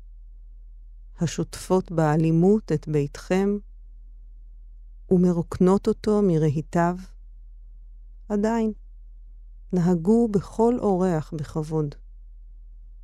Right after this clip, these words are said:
אולי הוא מפנה אצלכם מקום לשמחה חדשה. המחשבה הקודרת, הבושה, הרשעות,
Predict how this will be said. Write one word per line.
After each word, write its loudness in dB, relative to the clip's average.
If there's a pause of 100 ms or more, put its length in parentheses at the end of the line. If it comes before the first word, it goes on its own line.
(1000)
אולי 8
הוא 6
מפנה 4
אצלכם 0
מקום 0 (420)
לשמחה -4
חדשה. -12 (2500)
המחשבה 4
הקודרת, -2 (220)
הבושה, -2
הרשעות, -2